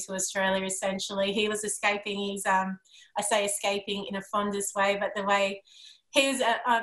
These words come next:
my dad's family are dairy farmers upon hundreds of years. So we're from Devon on that side in England, and he did not want to be a dairy farmer. So he, um, s-, you know, he got on a plane,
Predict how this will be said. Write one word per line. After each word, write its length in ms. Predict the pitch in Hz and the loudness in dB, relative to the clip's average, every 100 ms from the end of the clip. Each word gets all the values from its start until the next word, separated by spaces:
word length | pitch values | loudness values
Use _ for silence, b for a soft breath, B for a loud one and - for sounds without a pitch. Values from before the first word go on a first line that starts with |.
| - - | -2 -8
my 500 | 233 226 220 220 208 | 0 2 4 0 -4
dad's 400 | - 220 226 226 | 4 4 4 -2
family 400 | - 214 208 214 | -4 -2 -2 -2
are 40 | 208 | -2
dairy 320 | 214 214 214 | 2 2 2
farmers 540 | 214 214 202 208 202 | 0 2 2 0 -4
upon 220 | - 226 214 | -4 -4 0
hundreds 420 | 220 208 202 185 | 0 0 -6 -8
of 140 | 190 | -6
years. 440 | 202 202 196 190 - | -2 0 0 0 -2
So 140 | 202 | -4
we're 120 | 196 196 | -2 -2
from 240 | 208 196 | -2 0
Devon 400 | 202 214 208 202 | 2 2 0 -2
on 140 | 196 | -2
that 160 | 196 202 | 0 0
side 380 | - - 208 202 | -2 -2 0 0
in 80 | 202 | -2
England, 580 | 202 226 247 285 294 294 294 B B B _ | -4 0 4 4 4 0 -6 B B B _
and 160 | 220 220 | 0 2
he 160 | 240 | 2
did 160 | 208 220 | 0 -2
not 240 | 214 208 | 0 0
want 140 | 208 208 | 0 -2
to 80 | 202 | 0
be 380 | 202 196 196 - | 0 0 0 -2
a 60 | |
dairy 360 | 180 196 190 190 | 0 2 2 0
farmer. 460 | - 208 202 202 202 | 0 2 2 2 -2
So 340 | - 208 202 | 0 2 2
he, 400 | 196 208 208 202 B B B B - 220 | 2 2 2 0 B B B B 4 6
um, 520 | 220 220 220 208 180 - | 6 4 0 -6 -10 -8
s-, 300 | 226 - - - | -4 -4 -4 0
you 100 | 240 | 2
know, 220 | 226 240 | 4 2
he 100 | 240 | 0
got 220 | 233 226 | 2 4
on 100 | 226 | 2
a 80 | 220 | -2
plane, 560 | - 220 208 262 330 | 0 2 2 2 2